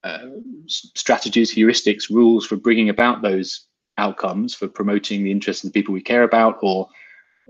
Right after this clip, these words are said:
um, s-, uh, establishing, not, not being cheated, or,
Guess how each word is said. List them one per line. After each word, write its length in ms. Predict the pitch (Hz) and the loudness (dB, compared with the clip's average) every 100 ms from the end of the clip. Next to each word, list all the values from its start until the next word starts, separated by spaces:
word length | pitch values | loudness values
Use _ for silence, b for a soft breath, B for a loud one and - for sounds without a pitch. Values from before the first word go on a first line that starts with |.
| 135 | -14
um, 280 | 185 185 208 | -12 -10 -10
s-, 240 | - - _ _ _ _ _ _ _ | -12 -14 _ _ _ _ _ _ _
uh, 440 | 92 82 90 92 107 117 _ _ - | -12 -12 -12 -14 -14 -16 _ _ -10
establishing, 800 | 107 107 98 98 101 98 95 104 _ | 0 2 2 0 0 0 -2 -6 _
not, 200 | 110 107 | 0 4
not 140 | - - | 2 4
being 180 | 104 104 | 2 4
cheated, 460 | 139 139 139 123 | 4 6 6 6
or, 280 | 104 98 95 | 6 4 0